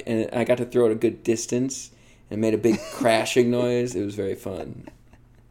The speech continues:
Speaker 2: Oh, yeah, now that you're not doing, um, the same type of manual labor they used to do at the U P S warehouse, have you noticed,
Speaker 1: That I'm
Speaker 2: like,
Speaker 1: weaker?
Speaker 2: are you less strong now?
Speaker 1: I'm,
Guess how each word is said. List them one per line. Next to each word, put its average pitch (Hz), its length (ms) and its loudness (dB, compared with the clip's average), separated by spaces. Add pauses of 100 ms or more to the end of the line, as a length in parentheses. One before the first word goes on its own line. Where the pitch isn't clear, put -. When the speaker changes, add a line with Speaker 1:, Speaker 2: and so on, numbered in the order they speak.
(1160)
Speaker 2:
Oh, 185 120 -2
yeah, 185 260 4
now 147 260 -4
that 180 120 -4
you're 165 120 -4
not 151 340 -6 (440)
doing, 143 400 -6
um, 131 400 -10 (1120)
the 151 140 -12 (100)
same 139 400 -10
type 139 260 -6
of 131 240 -6 (140)
manual 139 380 -8
labor 139 320 -6
they 123 100 -8
used 131 240 -12
to 135 80 -16
do 127 320 -8 (880)
at 143 200 -14
the 131 60 -12
U 131 160 -12
P - 220 -12
S - 160 -10
warehouse, 120 500 -10
have 151 140 -12
you 143 60 -8
noticed, 143 580 -8 (960)
Speaker 1:
That - 100 -14
I'm - 60 -8
Speaker 2:
like, 135 120 -4
Speaker 1:
weaker? 120 280 -4
Speaker 2:
are 143 80 -8
you 139 140 -8
less 139 240 -6
strong 139 400 -8
now? 175 300 -4 (520)
Speaker 1:
I'm, 117 260 0